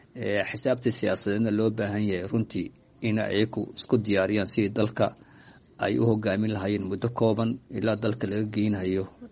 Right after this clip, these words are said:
doorasho laga qabanayo. Arrintaas marka waxay sababtay in, ee, xisbi-, xisaabtii hubeysnayd, xisaabtii siyaasadeed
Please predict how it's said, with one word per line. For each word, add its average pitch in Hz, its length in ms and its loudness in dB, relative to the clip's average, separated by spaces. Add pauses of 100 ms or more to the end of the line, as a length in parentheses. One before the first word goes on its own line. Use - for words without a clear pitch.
(140)
doorasho 98 320 -2
laga 98 200 0
qabanayo. 90 480 -4 (800)
Arrintaas 165 320 -2
marka 139 240 4
waxay 123 200 0
sababtay 110 540 -4 (1300)
in, 131 320 4 (200)
ee, 101 300 -6
xisbi-, 107 460 -8 (460)
xisaabtii 123 540 0
hubeysnayd, 101 600 -6 (140)
xisaabtii 123 360 0
siyaasadeed 107 600 -8